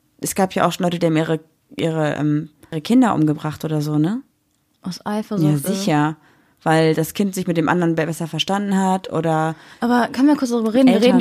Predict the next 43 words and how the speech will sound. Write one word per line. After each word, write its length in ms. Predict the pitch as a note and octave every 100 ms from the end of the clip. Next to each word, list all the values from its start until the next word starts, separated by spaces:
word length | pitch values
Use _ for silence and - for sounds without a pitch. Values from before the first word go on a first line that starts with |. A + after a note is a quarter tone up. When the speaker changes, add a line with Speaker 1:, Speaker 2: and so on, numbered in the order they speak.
| A#3
Speaker 2:
über 60 | A3 G#3+
Speaker 1:
Geschwister. 180 | F#3+ A3
Speaker 2:
Eifersucht, 440 | A3+ F3+ G#3+ A3
Eifersucht, 440 | - A#3+ A#3+ A#3 G#3+
Liebe, 280 | A3 A#3+ A#3
Liebe, 240 | A3+ A3
Liebe. 240 | G#3+ B3 C4
Aber 100 | A#3
ich 80 |
kann 140 | A3+ B3
auch 80 | A3
auf 140 | G3
meinen 400 | G#3+ G3 G3+ F#3+ -
Nachbarn 360 | B3 C#4+ G3+
eifersüchtig 520 | G3 G3 G3+ G3+ G#3 G#3
sein, 180 | G#3
weil 100 | G#3 G#3
er 40 |
einen 80 | G#3
schöneren 360 | A#3+ A3+ G#3+ G#3+
Garten 320 | C4 D4 G3
hat, 140 | F#3
oder? 180 | - A3
Speaker 1:
Ja, 40 | C#4
sicher, 280 | D#4 B3+
natürlich. 640 | F#3+ E3+ - E4 G#3 - - _
Klar. 160 | - D4+
Speaker 2:
Gut, 140 | D4 -
wollte 140 | - G#3+
ich 20 |
nur 80 | A3
mal 120 | G#3
sagen. 340 | G3+ G#3 G#3+ F#3+ - -
Speaker 1:
Eifersucht 440 | A3+ B3+ A#3 A3+
ist 160 | A#3 A#3
ja, 240 | G#3+ G#3
also 240 | E3 E3 E3
Eifersucht 320 | - F3+ F#3
ist 100 | F3+
erstmal 360 | - F3+ F#3+ F3
so 60 | E3
ein 40 |
bisschen 360 | E3+ - D#3